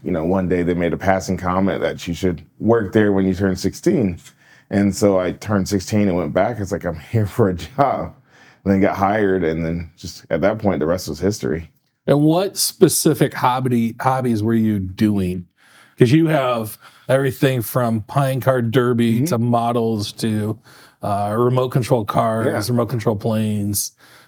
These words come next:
Speaker 1: For sure.
Speaker 2: There's other stuff. What, what
Speaker 1: Yeah.
Speaker 2: were you actually engaged in as a kid?
Speaker 1: My big thing, I was into cars, but I've always been just a, a huge fan of aviation. Um, so I was into, like,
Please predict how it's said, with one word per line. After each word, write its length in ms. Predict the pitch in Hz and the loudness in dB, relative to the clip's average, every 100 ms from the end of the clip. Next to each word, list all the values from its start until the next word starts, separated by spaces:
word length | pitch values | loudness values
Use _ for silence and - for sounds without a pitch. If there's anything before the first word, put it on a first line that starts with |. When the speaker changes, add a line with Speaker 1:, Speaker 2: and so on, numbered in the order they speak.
| - | 0
Speaker 1:
For 100 | 139 | 2
sure. 180 | - 127 | 4 4
Speaker 2:
There's 140 | 123 | 4
other 160 | 117 98 | 0 -2
stuff. 280 | - - 165 | -4 0 2
What, 280 | 139 151 | 2 0
what 280 | 143 135 147 | 0 0 0
Speaker 1:
Yeah. 80 | 135 | 0
Speaker 2:
were 80 | 143 | 2
you 220 | 135 127 | 2 2
actually 340 | 123 113 135 110 | 0 0 0 0
engaged 460 | 104 113 120 110 | 2 2 2 0
in 60 | 110 | -2
as 140 | 95 | -2
a 40 | 95 | -2
kid? 160 | 131 113 | 0 2
Speaker 1:
My 280 | 123 151 196 | 2 2 2
big 280 | 151 120 123 | 2 2 2
thing, 320 | 120 120 98 | 2 2 0
I 100 | 107 | 0
was 160 | 107 | 2
into 200 | 143 175 - | 2 0 0
cars, 440 | 123 117 123 107 | 2 2 0 0
but 120 | 104 | 2
I've 160 | 90 147 | 2 2
always 280 | 107 110 95 | 2 2 0
been 380 | 98 95 95 90 | 0 2 2 0
just 180 | 87 87 | -4 -6
a, 100 | - - 107 | -8 -8 -6
a 60 | |
huge 360 | 104 120 117 - | 0 2 2 2
fan 220 | 104 95 | 2 2
of 100 | 80 | 2
aviation. 760 | 87 85 87 95 107 98 104 - _ - - | 2 2 0 0 2 2 0 -8 _ -20 -6
Um, 300 | 92 87 85 | -4 -2 -2
so 80 | 101 | 0
I 40 | 98 | 2
was 100 | 92 | 2
into, 240 | 95 92 | 2 2
like, 180 | 76 80 | 0 -2